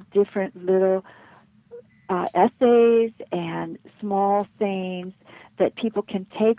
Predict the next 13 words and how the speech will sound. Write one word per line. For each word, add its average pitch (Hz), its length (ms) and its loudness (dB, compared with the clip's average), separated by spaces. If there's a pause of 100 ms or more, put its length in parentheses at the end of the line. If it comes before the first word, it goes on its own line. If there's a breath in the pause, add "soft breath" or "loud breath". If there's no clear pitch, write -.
from 185 220 -6
that 165 420 -4 (320 loud breath)
and 175 360 -4
use 202 420 2 (180)
as 175 280 0
a, 170 240 0 (520 loud breath)
um, - 520 -6 (840)
something 196 300 -4 (100)
to 180 340 -4
hold 185 280 -2
on 185 400 -2
to 170 180 -6 (120)
for 165 180 -14